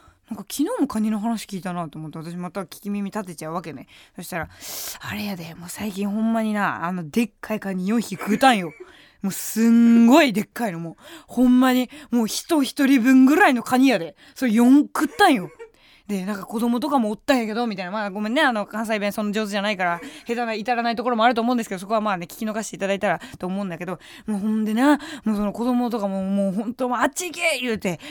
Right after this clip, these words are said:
もう勝手にもうおっきなおっきなカニ四匹食うたんよ、一人で。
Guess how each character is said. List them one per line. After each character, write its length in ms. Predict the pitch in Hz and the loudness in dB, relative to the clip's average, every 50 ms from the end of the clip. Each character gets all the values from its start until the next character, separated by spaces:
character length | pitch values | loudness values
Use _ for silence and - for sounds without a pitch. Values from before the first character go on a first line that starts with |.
| - - | -10 -8
も 80 | 214 196 | -6 -6
う 20 | |
勝 160 | - 247 240 | -4 -6 -6
手 160 | _ - 247 | _ -8 -6
に 80 | 247 247 | -4 -2
も 300 | 233 233 226 214 208 214 | -2 -2 0 0 0 0
う 20 | 226 | -2
お 40 | 240 | -2
っ 20 | 220 _ _ | -4 _ _
き 140 | - 254 262 | -10 -8 -6
な 160 | 254 220 254 | -4 -2 -2
お 20 | 262 | -4
っ 60 | - _ _ | -4 _ _
き 80 | - | -2
な 100 | 302 240 | -2 -2
カ 140 | 196 196 208 | 0 0 0
ニ 220 | 247 247 220 202 208 | 2 2 2 2 2
四 180 | 277 339 320 | 2 2 0
匹 140 | 302 240 262 | 2 0 -2
食 220 | 208 - 349 403 | 0 0 0 0
う 20 | 415 | 2
た 140 | 403 403 381 | 4 4 4
ん 40 | 370 | 4
よ、 120 | 349 311 | 4 2
一 20 | 285 | 2
人 140 | 240 311 285 262 | 2 0 0 0
で。 220 | 226 185 170 - | -2 -4 -6 -8